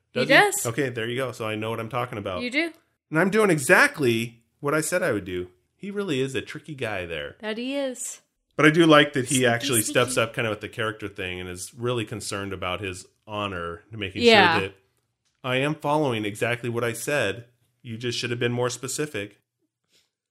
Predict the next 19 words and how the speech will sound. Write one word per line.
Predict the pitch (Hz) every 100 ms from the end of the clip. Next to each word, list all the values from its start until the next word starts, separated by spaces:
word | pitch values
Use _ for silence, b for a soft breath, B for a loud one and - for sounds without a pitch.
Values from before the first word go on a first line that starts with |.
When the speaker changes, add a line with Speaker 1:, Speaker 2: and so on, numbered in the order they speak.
| _ _
Speaker 2:
You | 110 104
naive | 98 101 101 104
little | 104 95
dude. | 101 101 104 120 -
Speaker 1:
Yeah. | 202 196 101 190 - _ _
You | - 262
just | - 170 -
failed | - 151 208 262
to, | - - - 233
<laughs> | 220
as | 233 208 95 190 180
he's | 185
laughing | 180 - - -
at | -
him. | - 226 _ _
Speaker 2:
Yeah. | - - 226 226 92 - _ B B B -
Man, | 123 120 127 104 98 _ _ _
that's | 113 107 92
brutal. | - 90 85 82 85